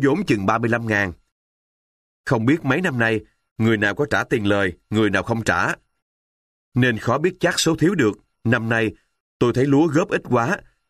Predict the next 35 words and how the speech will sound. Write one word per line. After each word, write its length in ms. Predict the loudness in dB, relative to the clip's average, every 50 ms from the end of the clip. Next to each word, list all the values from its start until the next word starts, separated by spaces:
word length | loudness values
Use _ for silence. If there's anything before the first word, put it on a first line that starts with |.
| _ _ 0
nên 200 | 0 0 2 2
tôi 160 | 2 0 2 2
dựa 280 | 2 4 4 2 0 -2 -6 _ _
mà 140 | -2 -2 0
nhóng 300 | 0 -2 -2 -2 -2 0
giá, 280 | 0 0 0 -2 -4 -4 -8 _ _ _ _ _ _ _ _
chờ 160 | -2 0 2 2
lúa 140 | 2 2
phát 220 | 2 0 -2 -2 0
giá 160 | 0 0 2
lên 160 | 0 0 0 0
cao, 320 | 0 0 0 0 -2 -4 -8 _ _
rồi 240 | -2 0 2 2 2
sẽ 140 | 2 0 0
bán, 320 | 0 0 -2 -2 -4 -6 -8 _ _ _ _ _ _ _ -2
đặng 440 | 0 0 0 0 0 0 2 2
may 120 | 2 2 2
đỡ 160 | 0 0 0
cái 140 | 0 -2 -2
thất 240 | 0 -2 -2 0 -2
chút 140 | -2 0
đỉnh 240 | 0 0 -2 0 -2
chăng. 240 | -2 -2 -2 -2 -6 -8 -12 _ _ _ _ _ _
Nào 320 | 0 0 2 0 -2 -2 -2 -2
dè, 280 | 0 0 0 0 -2 -4 -8 _ _ _ _ _ _ _
hôm 200 | -2 0 0 0
tháng 180 | -2 -4 -6 -2
tư, 360 | -2 0 2 2 2 0 -2 -8 _ _ _ _ _ _ _
lúa 200 | 2 2 4 2
bắt 180 | 2 0 -2 -2
đầu 180 | -2 -2 0
sụt 180 | 0 -2 -2 0
giá 240 | 0 0 0 2 0
lần 200 | 0 0 0 0
lần, 240 | 0 0 0 -2